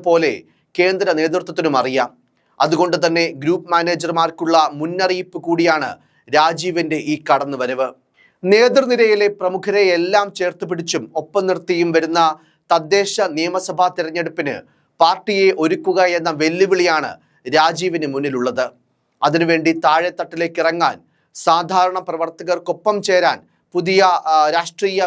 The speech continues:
മെയ്വഴക്കം ശീലിക്കേണ്ടി വരുമെന്നതും സത്യം. രാജീവ് ചന്ദ്രശേഖർ കേരളത്തിന് കൂടുതൽ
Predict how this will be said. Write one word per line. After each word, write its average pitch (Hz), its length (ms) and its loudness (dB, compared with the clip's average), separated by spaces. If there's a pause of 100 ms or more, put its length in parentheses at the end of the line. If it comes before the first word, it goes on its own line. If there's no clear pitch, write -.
(140)
മെയ്വഴക്കം 190 580 0
ശീലിക്കേണ്ടി 175 600 -4
വരുമെന്നതും 165 500 -2
സത്യം. 135 460 -4 (360)
രാജീവ് 202 400 4
ചന്ദ്രശേഖർ 214 640 0 (100)
കേരളത്തിന് 190 520 0
കൂടുതൽ 170 300 2